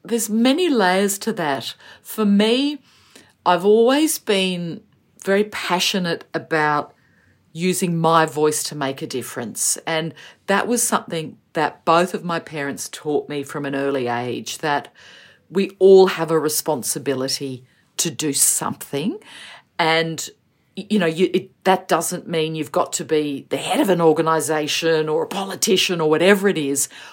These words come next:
All of us can make a difference in some small way. And both Mum and Dad taught me that. And I think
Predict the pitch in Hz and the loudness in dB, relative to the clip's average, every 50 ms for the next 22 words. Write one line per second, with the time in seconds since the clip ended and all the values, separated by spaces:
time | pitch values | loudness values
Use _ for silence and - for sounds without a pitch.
0 | - - _ _ _ - 240 254 240 233 220 202 - 147 - - - - - - | -20 -20 _ _ _ 8 10 10 10 10 8 6 2 0 -2 0 0 0 -2 -4
1 | _ - - 156 165 156 143 139 139 - 151 135 143 139 143 - 135 - - - | _ -6 -6 -2 0 0 0 0 0 -4 -4 -4 -4 -4 -4 -6 -8 -6 -4 -6
2 | - - - 160 151 143 - - 151 139 139 143 135 - - - 147 127 131 131 | -6 -4 -6 -6 -4 -4 -4 -2 -2 -4 -2 -2 -2 -2 -2 -2 -4 -4 -4 -4
3 | 123 117 120 127 123 98 87 - - - - - - - - - - - - _ | -4 -4 -4 -4 -4 -6 -6 -8 -10 -14 -20 -18 -18 -18 -18 -18 -18 -20 -20 _
4 | - - 151 156 151 151 151 151 151 151 - - _ _ _ - 170 165 160 156 | -4 -2 0 0 0 0 -2 -4 -6 -8 -10 -14 _ _ _ 2 4 6 6 4
5 | 156 - - 156 156 151 147 147 139 143 147 143 143 143 - - - - - 143 | 2 0 -2 0 0 0 -2 -4 -4 -4 -2 -2 -2 -4 -6 -10 -10 -8 -6 -6
6 | - - - 151 143 135 135 117 113 127 135 - - - - - - - - - | -6 -8 -8 -10 -8 -6 -6 -8 -8 -8 -10 -12 -14 -14 -18 -20 -20 -20 -20 -10
7 | - - 175 175 180 175 175 - - 254 247 269 330 - - | -6 -2 0 2 2 0 0 -2 -2 0 0 0 -2 -4 -12